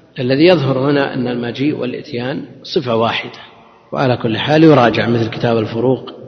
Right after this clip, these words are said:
لينظر ما بين اللفظتين من اختلاف، لا بد من إثباتهم،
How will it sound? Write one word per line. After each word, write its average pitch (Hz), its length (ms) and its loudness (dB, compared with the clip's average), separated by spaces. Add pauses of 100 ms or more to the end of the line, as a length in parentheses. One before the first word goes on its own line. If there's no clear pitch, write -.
(240)
لينظر 123 480 2
ما 135 380 -4
بين 113 400 -2 (520)
اللفظتين 120 880 -2
من 120 140 -4
اختلاف، - 520 -14 (560)
لا 127 140 -2
بد 110 180 -6
من 101 80 -8
إثباتهم، - 500 -18